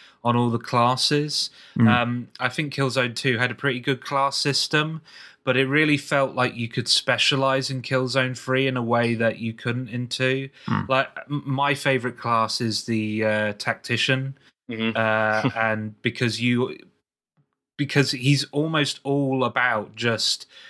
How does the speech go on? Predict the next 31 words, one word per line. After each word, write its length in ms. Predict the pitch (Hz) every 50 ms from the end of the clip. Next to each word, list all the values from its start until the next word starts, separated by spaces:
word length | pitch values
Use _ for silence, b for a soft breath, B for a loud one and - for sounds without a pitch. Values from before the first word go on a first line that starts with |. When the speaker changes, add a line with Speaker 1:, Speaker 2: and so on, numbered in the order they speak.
| B B B B B _ -
Speaker 1:
capturing, 840 | - - 156 143 - - - - 131 123 120 117 113 113 110 110 -
you 140 | - 117 110
know, 180 | 110 104 104 107
waypoints 680 | 110 113 113 117 117 - - 117 107 104 107 - -
and 140 | 117 107 104
just 280 | 117 117 - - -
defending 600 | - 117 - - 127 120 120 123 120 127 127 127
them. 220 | 131 135 135 135 - B B B B B
Like, 160 | 135 135 -
'cause 160 | - 143 120
he 80 | 139 151
has 160 | 151 143 -
this 160 | 151 139 -
ability 600 | 156 131 - 147 135 139 139 - - - 131 123 120
to, 440 | - - 135 127 127 123 123 120 120 B B B B B B B
uh, 340 | - 120 123 120 120 120 120 117 - _ _ _ _ -
summon 540 | - - - - - - 147 143 139 135 123
a 60 | 120
drone, 580 | 113 104 117 117 123 139 135 135 127 120 110 107
a 40 | 104
flying 460 | - - 143 135 131 127 120 113 113
drone, 580 | 107 113 117 127 127 123 117 107 101 98 98 95 B B B B B B
where 280 | 113 117 120 120 120 98
Speaker 3:
Mm. 60 | 98
Speaker 1:
just, 320 | 98 - 147 131 - - _ _ _ -
that 200 | 156 156 143 143
just 220 | - 196 185 - 156
rips 720 | 165 160 170 196 214 208 208 208 - - - - - - - - _ -
people 340 | - 160 160 147 - 151 143
to 120 | 143 156 143
shreds. 420 | - - 190 185 170 135 -